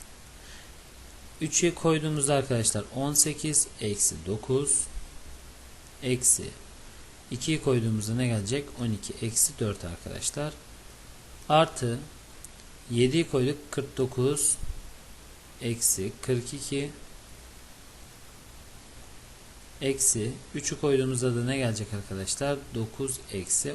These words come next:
on sekiz gelecek. Şu kısma baktığımızda dokuz eksi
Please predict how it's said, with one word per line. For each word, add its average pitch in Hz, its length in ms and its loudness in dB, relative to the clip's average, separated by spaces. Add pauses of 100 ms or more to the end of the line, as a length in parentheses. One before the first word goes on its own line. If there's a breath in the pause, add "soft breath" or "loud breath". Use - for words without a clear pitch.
(140)
on 110 120 0
sekiz - 460 -2
gelecek. 110 460 -2 (920 loud breath)
Şu - 280 2
kısma 160 300 2
baktığımızda 131 760 2
dokuz 123 360 0 (240)
eksi 113 640 4